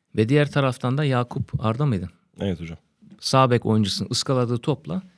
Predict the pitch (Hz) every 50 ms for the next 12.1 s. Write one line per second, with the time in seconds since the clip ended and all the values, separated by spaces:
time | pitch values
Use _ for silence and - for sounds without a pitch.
0 | _ _ _ _ _ - 127 131 135 147 151 143 139 139 - - 151 147 151 151
1 | 143 156 147 156 143 143 131 131 139 165 175 156 113 104 123 160 196 208 196 -
2 | - - 147 180 208 202 185 - 196 180 - - 180 202 208 - - 190 180 175
3 | 175 - - 180 180 180 214 208 - - - 143 160 185 190 185 170 139 123 95
4 | - - - 98 92 85 90 98 90 87 - - - - _ - 87 87 98 101
5 | 101 98 - - 180 170 - 170 160 151 - 147 143 - - - 151 147 147 139
6 | - - 233 233 - _ _ _ _ _ _ _ - 131 156 165 147 180 185 180
7 | - - - - - - - 175 180 165 156 143 139 - - - - 160 156 160
8 | 147 120 - - _ _ _ _ _ _ - - 101 - - 226 220 226 - 202
9 | 185 185 180 180 156 - - 165 175 170 165 156 143 120 117 110 101 95 95 -
10 | 110 113 117 113 113 110 120 117 135 - - - - 123 110 113 135 143 196 226
11 | 226 - _ _ _ _ _ _ _ - - 131 165 190 208 202 196 175 180 220
12 | 247